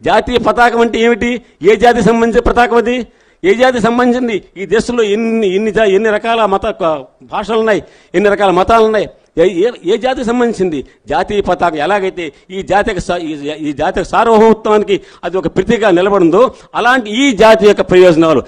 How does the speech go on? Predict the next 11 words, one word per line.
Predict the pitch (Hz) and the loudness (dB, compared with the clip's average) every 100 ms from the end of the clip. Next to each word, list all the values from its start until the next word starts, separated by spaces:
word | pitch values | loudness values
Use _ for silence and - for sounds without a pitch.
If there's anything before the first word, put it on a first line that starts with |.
| - 185 | -8 -12
ఈ | 220 | -4
జాతిలో | 180 208 214 | 0 0 2
అత్యధిక | 196 - 202 202 208 _ | 0 0 0 0 -4 _
జనాభాకి | 147 196 202 190 190 156 _ _ | -2 0 2 0 -2 -8 _ _
ఏది | 175 220 | 0 2
మంచిదో, | 214 202 185 180 160 - - | 2 2 2 2 2 -2 -8
ఈ | 190 | -4
దేశం | 170 214 208 | 0 0 0
పురోగమించడానికి | 175 208 202 202 170 190 180 | 2 2 2 0 0 0 -2
ఏది | 151 208 214 | -2 -2 0
మంచిదో, | 202 196 185 180 | -2 -2 0 0